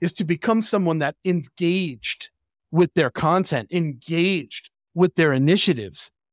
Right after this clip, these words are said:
follows them on multiple platforms. They can't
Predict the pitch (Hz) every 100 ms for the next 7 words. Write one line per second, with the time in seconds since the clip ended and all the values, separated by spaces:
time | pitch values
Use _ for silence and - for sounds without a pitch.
0 | - 202 185 208 202 175 165 143 151 160
1 | 175 156 135 - 139 196 - 143 110 -
2 | 170 - - 262